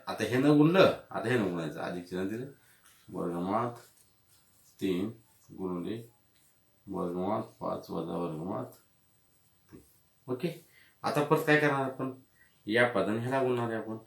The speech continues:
आणि परत या पदाने याला गुणणार आहे. त्याचप्रमाणे यानं याला गुणणार आहे आणि यानं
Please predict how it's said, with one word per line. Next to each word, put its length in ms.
आणि 120
परत 260
या 140
पदाने 340
याला 180
गुणणार 260
आहे. 80
त्याचप्रमाणे 600
यानं 180
याला 240
गुणणार 300
आहे 80
आणि 160
यानं 180